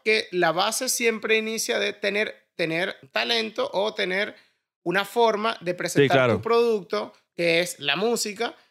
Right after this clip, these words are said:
Speaker 1: y luego saber venderte. Y claro, llega un momento en el que te toca elegir. Bueno, eh, ¿quieres quedarte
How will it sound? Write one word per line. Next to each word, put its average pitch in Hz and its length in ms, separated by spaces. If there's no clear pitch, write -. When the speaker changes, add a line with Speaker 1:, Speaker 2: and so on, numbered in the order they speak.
Speaker 1:
y 208 140
luego 208 640
saber 175 360
venderte. 180 580
Y 180 100
claro, - 420
llega 170 200
un 240 60
momento 285 360
en - 80
el 175 80
que 180 100
te 170 100
toca 180 320
elegir. 156 520
Bueno, 175 380
eh, 151 340
¿quieres 170 300
quedarte 180 800